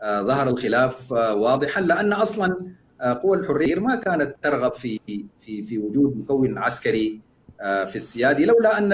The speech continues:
ال-، المكون العسكري كان هو الذي، آه، قد استلم السلطة يعني، وهو الذي، آه، آه، الحقيقة، آه، قام بال-، بال-، بال-، بالانقلاب البارد ال-، آه، ضد البشير، آه، في أعقاب الثورة.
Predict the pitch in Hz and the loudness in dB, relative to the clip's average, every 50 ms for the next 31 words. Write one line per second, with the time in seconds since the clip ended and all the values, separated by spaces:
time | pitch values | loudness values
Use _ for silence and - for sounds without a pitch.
0 | - - 190 185 180 170 160 151 143 139 135 135 135 135 185 190 190 185 170 143 | 0 0 -2 0 2 4 4 4 4 4 2 0 -2 0 2 4 4 4 4 2
1 | 120 143 151 - - 208 214 220 214 240 240 233 214 214 233 220 202 202 208 196 | 0 -2 -2 0 0 0 0 0 0 0 2 2 2 2 2 2 2 0 0 0
2 | 190 196 196 196 196 196 - _ _ _ _ _ - 135 135 131 127 - 143 131 | 0 0 0 -2 -2 -6 -12 _ _ _ _ _ -4 0 0 0 0 0 -2 -2
3 | 139 135 - - 180 180 175 170 160 - - 208 208 208 208 127 107 98 - 92 | -2 -4 -2 -2 0 0 2 0 0 0 2 2 2 2 2 0 -2 -2 -4 -8
4 | 92 90 95 98 101 120 139 127 123 123 135 131 127 127 123 120 117 120 - - | -10 -10 -8 -6 -4 -2 -2 0 0 -2 -2 -2 -2 -2 -2 -2 -4 -6 -12 -14
5 | 104 98 95 - 107 98 92 - 95 _ _ - - - - 147 147 147 143 131 | -12 -10 -10 -10 -10 -10 -10 -12 -14 _ _ -18 -14 -8 -6 -4 -2 0 0 0
6 | 117 123 123 - - _ _ _ _ _ - 104 104 101 98 131 143 156 151 143 | 0 0 -4 -10 -18 _ _ _ _ _ -10 -6 -6 -4 0 0 2 2 2 2
7 | 131 131 131 123 117 123 120 120 120 117 113 107 104 113 110 110 110 107 107 104 | 2 2 2 0 0 -2 -4 -4 -4 -4 -6 -6 -8 -6 -6 -4 -2 -2 0 0
8 | 101 101 95 107 110 117 117 120 107 - 123 117 127 139 139 135 135 131 123 - | -2 -2 -4 -6 -6 -6 -6 -6 -6 -4 0 2 4 4 4 4 4 2 2 2
9 | - 139 143 131 127 131 123 123 123 117 107 104 104 101 98 95 92 90 90 92 | 4 4 4 4 4 2 0 -2 -2 -4 -4 -4 -4 -6 -6 -6 -8 -8 -10 -12
10 | - _ _ _ _ _ _ _ _ _ - 98 98 92 92 92 90 90 90 87 | -16 _ _ _ _ _ _ _ _ _ -12 -10 -6 -6 -4 -4 -4 -4 -6 -6
11 | 90 95 98 101 98 - _ - - _ _ - - - - - _ _ _ 110 | -8 -10 -12 -14 -18 -20 _ -20 -20 _ _ -20 -20 -20 -20 -20 _ _ _ -4
12 | 107 98 90 104 101 101 101 95 92 92 117 - - 143 123 113 117 - - _ | -4 -2 -2 0 0 0 0 0 0 0 0 2 4 4 4 4 0 -4 -10 _
13 | _ _ _ _ - 101 101 98 95 95 - 113 107 101 113 - 147 139 117 120 | _ _ _ _ -10 -6 -2 -2 -2 -2 -2 0 0 0 0 2 2 2 2 2
14 | - - 185 175 143 110 107 110 127 - | 0 0 2 2 2 2 2 0 -2 -6